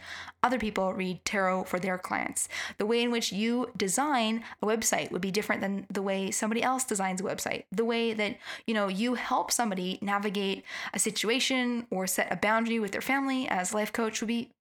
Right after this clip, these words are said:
different than how somebody else would in their coaching practice. So you gotta remember that. Nobody's gonna do it just like you. The third thing I'm gonna tell you is this. This is really important.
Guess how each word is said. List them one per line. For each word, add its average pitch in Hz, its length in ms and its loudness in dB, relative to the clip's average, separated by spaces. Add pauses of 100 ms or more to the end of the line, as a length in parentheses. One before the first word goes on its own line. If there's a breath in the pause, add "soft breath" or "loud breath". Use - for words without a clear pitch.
different 294 320 0
than 196 140 0
how 208 140 2
somebody 240 340 2
else 254 260 4
would - 260 0
in 202 180 0
their 262 180 2
coaching 185 340 -2
practice. - 400 -4
So - 160 2
you 254 140 0
gotta 294 160 0
remember 247 240 0
that. - 280 -2 (380 loud breath)
Nobody's 294 380 2
gonna 233 180 2
do 196 160 2
it 180 160 -2
just 185 240 -2
like 175 220 -4
you. - 220 -4 (960 loud breath)
The 277 100 4
third 370 500 2
thing 190 220 -2
I'm 190 100 -2
gonna 185 140 0
tell 196 240 2
you 196 180 0
is 190 280 -2
this. - 540 -2
This 220 140 -2
is 339 160 -2
really 240 240 0
important. - 540 -4